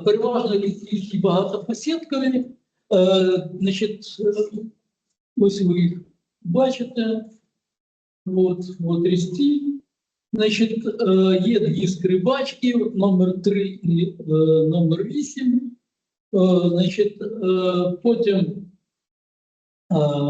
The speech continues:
три, е, пластини з редкощю, один невизначений скол з ретушю і один дуже сильно,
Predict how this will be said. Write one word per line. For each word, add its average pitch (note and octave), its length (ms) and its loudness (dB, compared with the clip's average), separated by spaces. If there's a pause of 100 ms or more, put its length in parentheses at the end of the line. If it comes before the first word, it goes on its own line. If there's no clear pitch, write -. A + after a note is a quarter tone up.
(1080)
три, G#3 320 2
е, F3+ 340 0
пластини E3 840 0
з - 140 -4
редкощю, B3+ 920 -2 (340)
один F#3+ 280 2
невизначений B3 720 2
скол B3 360 -2
з F#3 80 -2
ретушю A3+ 600 0
і A#3+ 360 2
один A3 460 -2
дуже G3+ 400 2
сильно, G3 960 -4